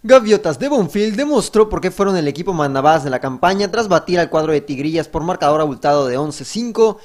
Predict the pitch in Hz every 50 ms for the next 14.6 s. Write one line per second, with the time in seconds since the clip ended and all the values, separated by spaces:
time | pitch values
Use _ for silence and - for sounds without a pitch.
0 | - _ _ 254 294 - 320 269 208 196 208 185 165 156 143 175 175 180 190 175
1 | 165 - 147 147 160 180 180 - 160 - - 165 160 151 175 202 208 180 - 190
2 | 170 165 151 - 143 143 151 180 202 208 190 240 254 240 202 185 185 180 160 139
3 | 131 - - 208 208 180 135 123 160 180 175 180 180 143 135 135 139 156 165 160
4 | 143 139 123 - 123 - - - 226 220 - - 233 208 302 294 - - _ _
5 | _ _ 214 254 277 277 - 214 151 196 175 175 175 175 220 247 240 208 165 165
6 | 175 175 180 190 180 202 247 262 240 196 185 185 185 - 160 147 143 - 175 170
7 | 165 165 - 139 - 139 139 151 170 277 320 320 254 - - - 139 117 113 113
8 | - _ _ _ _ _ _ _ _ _ _ _ - _ 175 180 170 151 123 139
9 | 131 160 151 151 - - 175 170 156 143 139 165 151 151 151 143 147 143 139 143
10 | 151 151 - 160 151 - 156 - - 151 - 151 139 151 147 - 160 139 131 127
11 | 127 - - 151 151 156 151 143 131 - 147 131 143 143 139 - 143 127 117 170
12 | 185 190 185 175 165 202 196 - - 170 165 165 165 160 151 - 165 156 156 156
13 | 147 139 131 127 117 - 135 143 151 156 160 143 120 104 - 151 143 135 120 120
14 | 120 123 117 - 170 196 254 240 180 117 - -